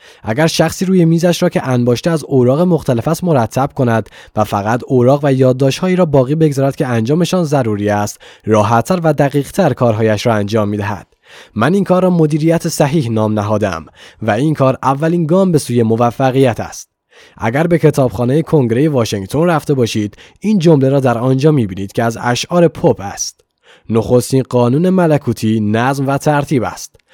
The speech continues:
نظم و ترتیب را باید نخستین قانون کار نیز دانست، اما آیا این کار را می‌کنید؟ خیر. میز کار اکثر شما انباشته از کاغذهای اوراقی است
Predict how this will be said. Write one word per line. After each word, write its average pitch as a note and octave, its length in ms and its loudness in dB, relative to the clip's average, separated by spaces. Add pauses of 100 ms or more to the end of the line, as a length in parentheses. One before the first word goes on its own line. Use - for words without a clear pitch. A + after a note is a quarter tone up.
(260)
نظم D3 400 0
و D#3 80 2
ترتیب D#3+ 420 0
را F3+ 80 4
باید C#3+ 360 2
نخستین C3+ 360 0
قانون C#3+ 460 0
کار B2+ 340 0
نیز A#2+ 300 0
دانست، B2+ 520 -2 (300)
اما A2+ 220 -2
آیا D3 300 2
این E3+ 220 -2
کار D#3+ 220 -2
را E3+ 120 -2
می‌کنید؟ G#2+ 540 -2
خیر. - 340 -4 (360)
میز F3+ 200 2
کار G#3 260 2
اکثر E3+ 400 -2
شما B2 280 0
انباشته D#3+ 460 0
از F#3+ 140 0
کاغذهای C3 500 0
اوراقی A2+ 560 -2
است B2+ 320 -2